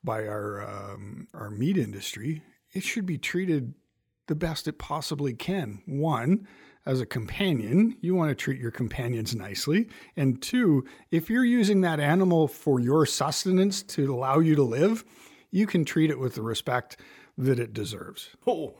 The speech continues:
Speaker 2: so then you see a lot of distress then.
Speaker 1: Oh, uh, every, I, so I started doing this work, um, in two thousand and five after I had gotten out of,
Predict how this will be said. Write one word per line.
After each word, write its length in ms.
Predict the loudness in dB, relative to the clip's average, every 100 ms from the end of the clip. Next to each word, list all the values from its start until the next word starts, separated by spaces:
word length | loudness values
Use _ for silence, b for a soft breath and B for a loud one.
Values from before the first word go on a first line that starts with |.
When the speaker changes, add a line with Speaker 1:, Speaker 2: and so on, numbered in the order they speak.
| b
Speaker 2:
so 180 | -6 -4
then 280 | -2 -2 0
you 140 | -2
see 220 | -2 0 -2
a 60 |
lot 360 | 0 -2 0 -2
of 240 | -4 -12 _ -16
distress 640 | -8 -6 -6 -2 -2 -2 -4
then. 320 | -8 -10 -12 -18 _ _ _
Speaker 1:
Oh, 360 | 4 6 4 -2 _
uh, 160 | -6 -6 -8 _ b b b b 0
every, 420 | 4 4 4 4
I, 160 | 2 -4
so 460 | 2 6 6 4 -2 b _ _
I 120 | -4 -4
started 480 | 0 2 4 4
doing 260 | 4 2 4
this 200 | 2 0
work, 400 | -4 -4 -8 -20 -14
um, 800 | -10 -10 -10 -10 -10 -8 -8 -10 b b -10
in 380 | -8 -6 -6 -8
two 260 | -6 -6 -4
thousand 520 | -2 -2 -2 -2 -4
and 200 | -6 -12
five 640 | -14 -8 -6 -6 -8 -10
after 340 | -10 -8 -8 -8
I 60 |
had 120 | -8 -8
gotten 320 | -6 -6 -6
out 180 | -6 -6
of, 240 | -8 -12